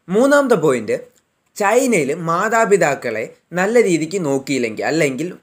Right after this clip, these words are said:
മുതിർന്നവരെ നല്ല രീതിക്ക് നോക്കിയില്ലെങ്കിൽ അവർക്കെതിരെ വലിയൊരു ഫൈനും അതുപോലെ തന്നെ നിയമ നടപടികളും എടുക്കും. ഇത് വളരെ നല്ലൊരു നിയമമായിട്ട് എനിക്ക് തോന്നി.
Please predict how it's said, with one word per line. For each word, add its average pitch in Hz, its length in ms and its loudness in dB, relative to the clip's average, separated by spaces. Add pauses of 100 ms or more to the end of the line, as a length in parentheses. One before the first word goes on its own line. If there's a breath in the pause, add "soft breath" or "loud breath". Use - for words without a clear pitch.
(160)
മുതിർന്നവരെ 208 580 2
നല്ല 175 340 -2
രീതിക്ക് 143 400 -4
നോക്കിയില്ലെങ്കിൽ 123 720 -6 (240 soft breath)
അവർക്കെതിരെ 147 800 -2 (220 loud breath)
വലിയൊരു 202 380 4
ഫൈനും 147 540 0
അതുപോലെ 147 560 0
തന്നെ 120 200 -6
നിയമ 165 320 -2
നടപടികളും 135 840 -2
എടുക്കും. 170 340 0 (400 soft breath)
ഇത് 185 340 0 (260)
വളരെ 175 300 0
നല്ലൊരു 190 500 4
നിയമമായിട്ട് 160 640 0
എനിക്ക് 135 320 -4
തോന്നി. 110 400 -6